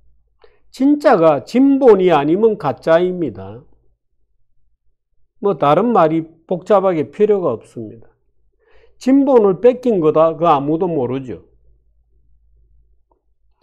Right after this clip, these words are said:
사발 통문인데 사발을 엎어놓고 써야 됩니다. 근데 이게 소주잔하고 딱 맞습니다. 사발하고는 아무 관계가 없습니다.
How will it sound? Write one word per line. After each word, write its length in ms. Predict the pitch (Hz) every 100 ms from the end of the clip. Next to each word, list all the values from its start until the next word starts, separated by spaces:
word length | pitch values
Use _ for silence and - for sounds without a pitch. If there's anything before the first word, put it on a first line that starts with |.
| _ _ _ _
사발 520 | - 160 160 226 240
통문인데 640 | 254 277 262 214 175 151 135
사발을 640 | - 170 180 277 285 214
엎어놓고 960 | 220 214 214 185 175 170 165 160 - 190
써야 420 | - 185 165 156
됩니다. 540 | 120 98 87 90 _ _ _ _ _ _ _ _ -
근데 360 | 220 196 185
이게 440 | 208 220 226 226 202
소주잔하고 1120 | - 277 262 240 - 185 175 175 180 185 185
딱 360 | 165 - -
맞습니다. 640 | 135 110 - 113 104 104
사발하고는 1160 | - - - 185 214 226 226 226 214 208 202 165
아무 320 | 127 131 170
관계가 480 | 175 170 175 151 92
없습니다. 420 | 90 _ _ _